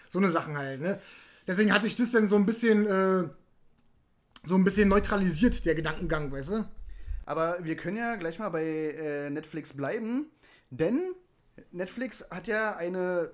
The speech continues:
Speaker 2: Top ten ihrer
Speaker 1: <laughs>
Speaker 2: erfolgreichsten Filme veröffentlicht. Und da können wir ja ganz gerne mal, äh, kurz drüber schnacken und einfach die Top ten durchgehen,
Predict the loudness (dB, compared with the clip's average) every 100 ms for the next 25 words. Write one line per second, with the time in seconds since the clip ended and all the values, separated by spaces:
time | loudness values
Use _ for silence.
0 | -10 -12 -10 -8 -4 -2 -2 -2 0 2
1 | 2 2 0 -2 -4 -6 -8 -4 0 2
2 | 2 0 0 0 0 -4 -8 -8 -8 -12
3 | -18 -20 -20 _ -6 -2 0 0 -2 -4
4 | -4 -4 -2 -2 -4 -4 -4 -4 -4 -4
5 | -4 -2 -4 -4 -6 -4 -2 0 0 -4
6 | -10 -20 -4 -2 -2 -2 0 0 0 -4
7 | -6 -6 -4 -6 -8 -16 -20 _ -8 -6
8 | -4 -2 -2 -4 -6 -4 -2 0 2 0
9 | 0 -2 -2 -2